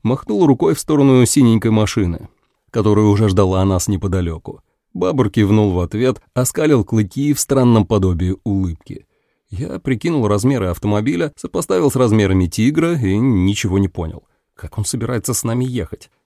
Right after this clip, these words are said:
Я открыл был рот, чтобы задать этот вопрос вслух, но вдруг осознал, что это бессмысленно. В течение последних дней я задавал бесконечное количество разных вопросов, получал на них какие-то ответы, но, во-первых,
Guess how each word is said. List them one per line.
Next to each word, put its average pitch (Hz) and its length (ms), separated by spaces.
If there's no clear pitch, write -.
Я 220 160
открыл 156 300
был 113 260
рот, 135 220
чтобы 98 280
задать 104 300
этот 92 200
вопрос 104 400
вслух, - 400
но 98 220
вдруг 170 240
осознал, 139 540
что - 220
это 135 160
бессмысленно. 110 880
В - 100
течение 185 380
последних 117 560
дней 156 340
я 107 120
задавал 120 380
бесконечное 127 840
количество 117 600
разных 104 400
вопросов, 110 600
получал 185 420
на 110 140
них 101 160
какие-то 98 460
ответы, 127 480
но, 101 400
во-первых, 120 600